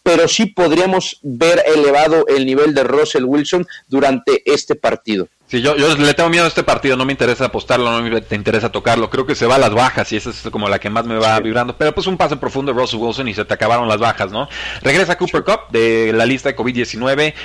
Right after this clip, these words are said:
Speaker 2: Creo que si mantiene el, el bolsillo limpio y creo que va a jugar Jared Goff, eh, debe ser suficiente para ganarle un partido a tres puntos, eh, a los Seattle Seahawks, a pesar de que no sean favoritos en estos momentos, a pesar de que estén a domicilio. Eh, es, por talento de roster es infinitamente superior lo de Rams a lo de Seahawks,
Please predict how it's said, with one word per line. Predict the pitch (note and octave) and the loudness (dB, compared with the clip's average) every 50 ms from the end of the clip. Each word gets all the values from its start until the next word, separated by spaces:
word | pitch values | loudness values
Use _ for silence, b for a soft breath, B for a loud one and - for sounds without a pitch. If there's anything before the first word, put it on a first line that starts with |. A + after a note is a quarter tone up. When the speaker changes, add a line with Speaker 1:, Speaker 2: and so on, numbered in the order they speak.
| B B | B B
Speaker 2:
Creo | - C#3 C#3 | -6 -6 -4
que | C#3 | -4
si | B2+ | -4
mantiene | C3 B2+ B2 C#3+ D3 C#3+ | -2 -2 -2 -2 0 0
el, | C3+ B2 B2 A#2 | 2 0 0 0
el | A2+ A2 | 0 -2
bolsillo | A#2+ A#2 G#2 C#3 C#3 | -2 -2 -2 -2 -2
limpio | C3+ C3+ C#3+ C#3 C3 D3 C3+ - | 0 0 -2 -4 -4 -6 -6 -6
y | A#2+ A2+ - | -6 -8 -2
creo | - C3 C3+ C3 | 0 0 0 2
que | - | 0
va | B2 B2 | 0 0
a | A#2 | 0
jugar | - B2 A#2 B2 A#2+ A2+ | 0 0 0 0 0 2
Jared | A2+ B2+ B2 A#2+ | 2 2 2 2
Goff, | A2 B2 B2 A#2 - - B B B B B | 2 0 0 0 -4 -12 B B B B B
eh, | B F#2+ F#2 F#2+ F#2+ F#2+ - - - - - | B -2 0 0 0 -2 -4 -8 -20 -20 -16
debe | - C3 B2 D3+ D#3+ E3 E3+ | -10 -4 0 2 4 4 2
ser | - E3 D3 - | 2 0 -2 -4
suficiente | D#3+ C3 B2+ A#2 - C3 C#3+ D3+ D3+ D3 E3 | -4 -8 -8 -8 -6 -4 -4 -4 -2 -4 -4
para | C#3+ - C3+ B2+ | -2 0 0 2
ganarle | A#2+ A#2+ B2 B2+ C3+ C#3 | 2 2 0 0 0 -2
un | C#3 | -2
partido | - C#3 B2 - C3+ C3 | -2 -4 -2 0 -2 -2
a | B2+ | 0
tres | - B2 A#2+ - | 0 -4 -4 -4
puntos, | - - A#2+ A#2+ A2+ A2 A#2+ A2 - - - | -4 -6 -6 -6 -4 -4 -4 -4 -4 -4 -6
eh, | - F#2+ F#2 F#2 F2+ F2 | -4 -2 -2 -2 -2 0
a | F#2+ F#2+ | -2 -2
los | F#2+ F#2+ F#2+ F2+ | -2 -2 -4 -6
Seattle | - - A2+ A2 G#2 | -2 -2 -2 -2 -2
Seahawks, | - A#2+ A2+ A2+ G#2 | -2 -4 -6 -4 -4
a | A2+ G#2+ | -4 -4
pesar | - G#2 F#2+ A#2+ A#2+ | -4 -4 -2 -2 -2
de | A2+ | -2
que | - A2 | -4 -4
no | A2+ A2 | -8 -6
sean | A#2 A2+ | -6 -4
favoritos | G#2 A#2 A2 G#2 G2+ A2 G#2+ - A2+ G2+ - | -2 -2 -2 0 -2 -4 -4 -6 -8 -8 -6
en | G#2+ | -8
estos | G#2 - A2+ G#2+ | -8 -8 -6 -6
momentos, | G#2 A2 B2+ C#3+ D3 - D#3+ - - | -4 -2 -4 -4 -4 -6 -8 -6 -6
a | G2+ | -6
pesar | - G#2 - - C3 B2+ B2 | -6 -8 -6 -4 -2 -2 -2
de | A#2 - | -2 -4
que | - | -6
estén | - - - A2+ | -12 -8 -6 -4
a | A2+ | -2
domicilio. | G#2+ G2+ G2 F#2 - - C#3+ D3 D#3+ F3+ F#3 B B B B B B B | -2 -2 -4 -6 -4 -2 -2 0 0 -2 -2 B B B B B B B
Eh, | - D#2 - G#2+ G#2+ | -10 -10 -10 -8 -6
es, | A2 A2+ A2 A2+ | -6 -6 -6 -6
por | - A#2+ A#2 A#2 A2+ A2+ | -4 -2 -2 -2 -2 -2
talento | - A#2+ A#2+ B2+ C#3+ C#3+ D3 D#3+ | 0 2 2 2 2 0 0 0
de | D3+ C3 | 0 2
roster | B2 C3+ C3 - - C3+ | 2 0 0 0 0 -2
es | C3+ B2 | -2 -2
infinitamente | - C3+ A#2 A#2+ A#2 A#2+ - C3+ C3 B2+ B2 B2 B2+ | -4 -6 -6 -4 -6 -2 -2 -2 -2 -2 -4 -4 -4
superior | - A2 - A2 G2 G#2+ A#2+ B2+ | -6 -4 -2 0 0 2 2 2
lo | B2 A2 | 2 2
de | G2+ | 2
Rams | G#2+ A2 A#2+ A#2+ A#2+ | 2 0 0 0 -2
a | A#2+ | -2
lo | G#2 G2 | 0 0
de | F#2+ F#2+ | 0 0
Seahawks, | - - C#3+ C3+ D3 C3+ B2 - - | 0 -2 -4 0 -2 -2 -2 -2 -6